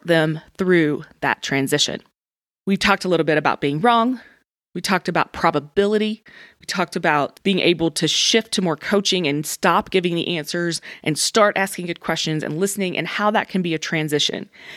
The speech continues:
And if you want help, you can go to my website and schedule a call. But I also want to bring this back to the greater context.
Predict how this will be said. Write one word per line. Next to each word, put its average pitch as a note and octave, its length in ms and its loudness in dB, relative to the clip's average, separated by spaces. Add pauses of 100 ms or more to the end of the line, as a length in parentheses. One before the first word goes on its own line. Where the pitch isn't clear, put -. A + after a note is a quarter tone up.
(140)
And F3 100 2
if F3 140 0
you F#3+ 220 0
want G#3+ 460 2
help, D3 380 0
you F3+ 140 -6
can F3 120 -2
go E3 120 2
to D#3 80 2
my D3 100 2
website C#3 360 -2
and D3 120 -8
schedule - 260 -8
a - 40 -10
call. - 260 -16 (400)
But G3+ 180 2
I G#3+ 80 6
also B3+ 280 4
want A3+ 160 4
to G3 60 2
bring F3 220 0
this F3 140 -2
back C3+ 240 0
to E3 80 -10
the E3 80 0
greater D3 300 0
context. - 760 -8